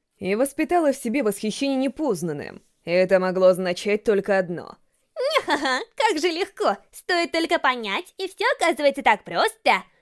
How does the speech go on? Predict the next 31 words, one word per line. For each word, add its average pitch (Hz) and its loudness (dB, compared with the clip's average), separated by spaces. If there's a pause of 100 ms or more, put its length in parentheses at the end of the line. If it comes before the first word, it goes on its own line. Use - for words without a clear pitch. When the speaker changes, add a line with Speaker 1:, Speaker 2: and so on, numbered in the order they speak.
(380)
Speaker 1:
Азраил 190 0
закрыл 294 0
лицо 269 -2
ладонями. 196 -2 (340)
Тут 202 -2
оставалось 240 2
только 202 2
смеяться. 226 -4 (560)
Что, 190 0 (200)
поняла, 202 2
наконец? 247 2 (640)
Speaker 2:
Да, 269 4 (180)
поняла. 247 0 (500)
Что - -4
ничего 381 4
понимать 370 -2
и 330 -6
не 254 -4
нужно 339 0
было. 349 4 (640)
Speaker 1:
Разве 202 4
не 220 0
забавно? 202 2 (240)
Ответ, 294 0
который 277 2
они 247 -2
искали 247 2
эти 214 2
шесть 214 0
тысяч 190 -4
лет, 233 -2